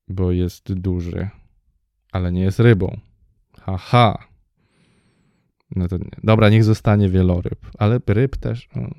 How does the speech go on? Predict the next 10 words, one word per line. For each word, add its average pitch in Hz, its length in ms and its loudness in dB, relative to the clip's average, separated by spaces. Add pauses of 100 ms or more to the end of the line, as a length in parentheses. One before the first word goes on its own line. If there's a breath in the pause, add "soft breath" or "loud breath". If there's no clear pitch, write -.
(280)
dobra, 110 320 -2
nieważne. 107 600 2 (1080 soft breath)
Wracając 131 460 2
do 151 100 4
historii, 107 640 4 (200)
to 107 300 6 (120)
skończyła 117 480 2
się 113 140 -2
ona 101 240 2
dobrze, 104 640 2